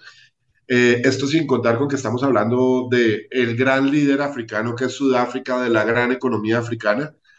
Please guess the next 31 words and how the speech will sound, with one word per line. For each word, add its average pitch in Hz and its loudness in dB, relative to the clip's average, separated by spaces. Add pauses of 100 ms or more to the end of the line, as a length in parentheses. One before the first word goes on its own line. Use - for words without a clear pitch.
(140)
Eh, 113 2
y 135 6
si 135 2
bien 135 4
hoy 151 2
Nigeria 139 0
tiene 139 -6
una 143 -4
economía 123 0
un 117 -4
poco 139 -6
más 139 -2
grande, 131 -2 (400)
eh, 120 4
Sudáfrica 139 0
es, - -4
ha 156 2
sido - 2 (180)
el 131 -2
representante 120 -2
his-, - -2
eh, 95 -2 (340)
durante 117 0
las 113 -2
últimas 131 0
décadas 127 0
de 117 0
África 110 -2
a - -8
nivel 107 -4
internacional 113 -4